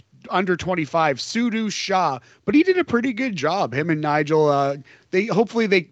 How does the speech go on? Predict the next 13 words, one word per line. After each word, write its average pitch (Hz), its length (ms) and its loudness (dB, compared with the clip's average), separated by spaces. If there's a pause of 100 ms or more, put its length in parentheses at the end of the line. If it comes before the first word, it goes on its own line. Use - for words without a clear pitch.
stay 220 280 -2
together 190 480 0
and 160 120 -4
can 160 160 -4
develop 151 360 0
some 139 140 -8
chemistry. 131 500 -2
Nigel's 147 340 0
pretty 139 240 -2
good. 123 180 2
I 131 100 2
wonder 180 520 2 (260)
if 165 320 -2